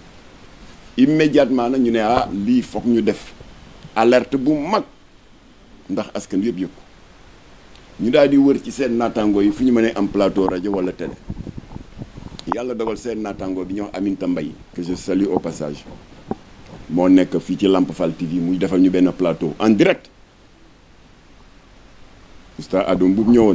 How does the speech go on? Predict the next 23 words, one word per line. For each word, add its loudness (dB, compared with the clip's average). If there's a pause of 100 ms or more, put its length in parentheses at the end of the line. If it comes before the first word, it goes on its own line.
(100)
na, -14
rahmatullahi -2
alayhi, 2 (100)
Mouhamadou 0
Bamba 2
Ndiaye 6
ñëwoon 6
na, -4 (840)
le 0
photographe 0
Mamadou, 4
euh, 0
de -2
Walf 0
ñëw 4 (440)
ak -4
man, 2
waaye 4
invité 4
waale 4
nañu 2
le 4
directeur 2